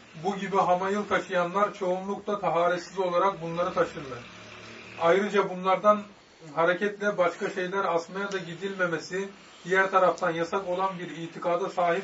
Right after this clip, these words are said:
olmaya giden bir yolun kap-, kapanması, kalplerin özellikle de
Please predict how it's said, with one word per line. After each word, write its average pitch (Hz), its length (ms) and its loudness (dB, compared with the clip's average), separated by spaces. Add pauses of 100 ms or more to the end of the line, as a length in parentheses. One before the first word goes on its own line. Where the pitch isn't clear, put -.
olmaya 175 340 -2
giden 185 340 -2 (160)
bir 175 120 -8
yolun 180 360 -4
kap-, 185 220 4 (380)
kapanması, 160 680 0 (460)
kalplerin 180 600 4
özellikle 180 680 -2
de 208 200 0